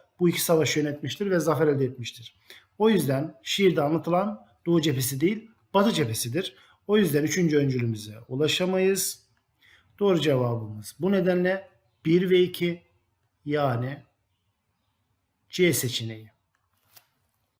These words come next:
Soru on dört. Buna göre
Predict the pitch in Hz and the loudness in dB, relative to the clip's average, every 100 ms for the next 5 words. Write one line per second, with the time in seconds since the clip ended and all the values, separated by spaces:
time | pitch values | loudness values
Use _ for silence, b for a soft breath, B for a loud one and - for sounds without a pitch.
0 | _ _ _ _ _ _ _ _ b b | _ _ _ _ _ _ _ _ b b
1 | b b b b - - 175 202 202 - | b b b b -2 2 6 4 2 -6
2 | 175 160 127 117 - - _ _ _ _ | 2 2 2 -2 -8 -20 _ _ _ _
3 | _ _ _ _ _ _ _ 160 202 226 | _ _ _ _ _ _ _ 4 6 6
4 | 147 117 127 | 4 0 -8